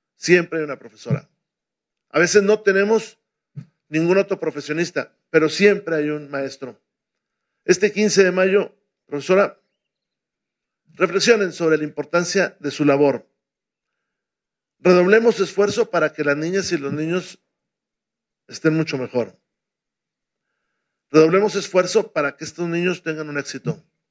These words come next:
Yo estoy seguro, así muy, muy seguro, que de aquí saldrán muchos profesionistas para bien de este país, muchos técnicos superiores.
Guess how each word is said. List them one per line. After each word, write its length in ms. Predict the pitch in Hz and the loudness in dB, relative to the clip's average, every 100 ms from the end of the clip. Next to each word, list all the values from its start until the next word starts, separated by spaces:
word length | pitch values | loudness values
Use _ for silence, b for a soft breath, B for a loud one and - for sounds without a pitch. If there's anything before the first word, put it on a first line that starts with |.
| _ _ _ _ _ _ _ _ _ _ _ _ | _ _ _ _ _ _ _ _ _ _ _ _
Yo 100 | 131 | 0
estoy 220 | 151 175 | 2 2
seguro, 560 | 165 160 151 170 180 - _ | 0 0 2 2 0 -6 _
así 260 | - 131 | -18 -16
muy, 260 | 131 147 147 | -6 -4 -2
muy 200 | 135 127 | -4 -10
seguro, 460 | 123 110 123 - _ _ _ _ _ _ _ _ _ _ _ | -10 -8 -8 -10 _ _ _ _ _ _ _ _ _ _ _
que 480 | 151 147 135 - _ _ _ _ _ _ _ _ _ _ _ _ _ _ _ _ _ _ | 2 2 0 -8 _ _ _ _ _ _ _ _ _ _ _ _ _ _ _ _ _ _
de 180 | 139 151 | 0 0
aquí 200 | - 170 | 0 -2
saldrán 520 | 170 147 151 165 - _ _ _ _ _ _ _ | 0 0 0 0 -4 _ _ _ _ _ _ _
muchos 380 | 147 196 202 160 | -2 0 0 -4
profesionistas 920 | 143 135 135 143 151 147 131 120 - _ _ _ _ _ _ _ _ _ _ _ - | -8 -10 -6 -6 -4 -6 -8 -10 -14 _ _ _ _ _ _ _ _ _ _ _ 2
para 180 | 135 | 2
bien 200 | 135 147 | 2 0
de 60 | 147 | -4
este 160 | 135 147 | -8 -10
país, 480 | 117 120 117 - _ _ | -10 -12 -12 -20 _ _
muchos 320 | 151 160 156 | -16 -14 -8
técnicos 460 | - 175 170 147 135 | -2 -2 -2 -6 -12
superiores. 640 | - - 123 117 95 - | -14 -6 0 0 -2 -16